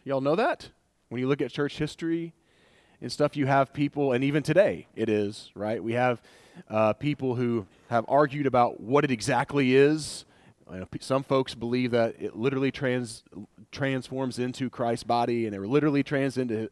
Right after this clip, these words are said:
transforms into his blood. On maybe the other side of that, it's kind of an afterthought, right? Like, "Well, we'll do the Lord's Supper. It doesn't mean, it's just,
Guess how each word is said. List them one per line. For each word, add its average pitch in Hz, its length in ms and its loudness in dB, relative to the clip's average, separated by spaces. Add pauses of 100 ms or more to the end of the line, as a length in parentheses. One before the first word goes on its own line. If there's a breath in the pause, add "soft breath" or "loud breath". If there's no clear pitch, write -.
(120)
transforms 139 500 -4
into 127 120 -2
his 113 100 -4
blood. 123 440 0 (540 loud breath)
On 131 200 0
maybe 135 200 2
the 131 120 4
other 143 180 6
side 139 280 4
of 127 80 4
that, 131 320 4
it's - 200 -4
kind 127 180 0
of 110 80 -2
an 113 60 -2
afterthought, 143 760 0 (100)
right? 120 280 4
Like, 120 220 2
"Well, 139 220 2
we'll 139 120 0
do 135 320 -2 (260 soft breath)
the 127 80 -6
Lord's 131 260 -2
Supper. 123 320 2
It 110 40 -4
doesn't 120 260 -2
mean, 123 120 -4
it's 107 100 -12
just, 139 220 -2